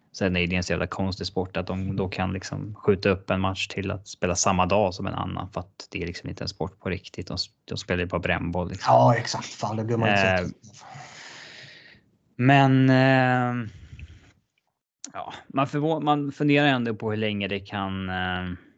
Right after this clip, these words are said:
Speaker 1: hur länge de kan hålla på så här i sportvärlden. Ehm,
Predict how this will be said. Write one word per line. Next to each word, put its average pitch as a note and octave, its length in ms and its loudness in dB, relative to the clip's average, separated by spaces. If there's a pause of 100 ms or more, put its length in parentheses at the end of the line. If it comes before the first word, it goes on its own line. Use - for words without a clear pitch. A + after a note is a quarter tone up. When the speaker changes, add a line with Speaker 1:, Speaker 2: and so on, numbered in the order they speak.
(720)
Speaker 1:
hur G#2+ 100 -10
länge F#2+ 260 -4
de G2+ 120 -6
kan G2+ 120 -6
hålla G2 220 -4
på A2 300 -2
så F#2+ 100 -8
här - 280 -4
i G#2+ 40 -8
sportvärlden. - 880 -10 (960)
Ehm, G2 840 -6